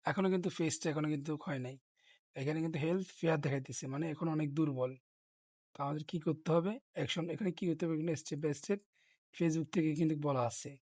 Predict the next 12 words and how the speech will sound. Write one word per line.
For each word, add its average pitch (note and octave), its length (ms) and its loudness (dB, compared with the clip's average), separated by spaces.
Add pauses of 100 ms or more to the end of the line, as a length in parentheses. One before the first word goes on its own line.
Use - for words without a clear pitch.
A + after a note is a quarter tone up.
(580)
তো - 100 -20
আমরা D3+ 160 0
এখন E3 140 0
এগুলো D3+ 240 0
ফলো C#3 280 -2
করব। B2+ 380 -10 (1400)
আমাদের D#3 240 0
বলছে E3 240 0
একটা E3+ 180 -2
ডেসক্রিপশন E3 540 -2
দেওয়ার C3+ 200 0
জন্য। B2+ 240 -8